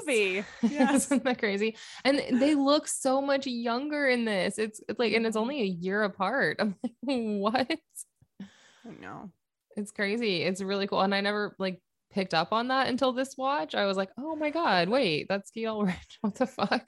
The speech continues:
Speaker 2: <laughs>
Speaker 1: I know. I saw him and I was like, "I forgot he was in this."
Speaker 2: Yeah,
Speaker 1: I
Speaker 2: like,
Speaker 1: love seeing
Speaker 2: I
Speaker 1: him and stuff, though.
Speaker 2: I love Neve, and, like,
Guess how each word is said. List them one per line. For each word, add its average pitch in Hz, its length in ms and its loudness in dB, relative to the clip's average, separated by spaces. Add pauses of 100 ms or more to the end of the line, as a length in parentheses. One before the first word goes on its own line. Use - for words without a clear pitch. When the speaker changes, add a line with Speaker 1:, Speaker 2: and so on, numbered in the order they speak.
(120)
Speaker 2:
<laughs> 269 420 -6
Speaker 1:
I 226 100 -2
know. 220 160 2
I 202 160 4
saw 285 280 2
him 254 100 0
and 247 60 2
I 247 40 2
was 262 80 -6
like, 254 160 0
"I 226 140 -8
forgot 330 420 -4
he 330 140 -6
was 359 200 -2
in 403 420 -6
this." 233 300 -12 (440)
Speaker 2:
Yeah, 240 100 8
Speaker 1:
I 240 60 6
Speaker 2:
like, 220 180 6
Speaker 1:
love 233 100 6
seeing 277 120 4
Speaker 2:
I - 80 -4
Speaker 1:
him 220 80 -8
and 202 120 -10
stuff, 185 300 -6
though. 170 260 -6 (400)
Speaker 2:
I 254 100 6
love 262 280 4
Neve, 165 460 2
and, 208 160 2
like, 202 220 -2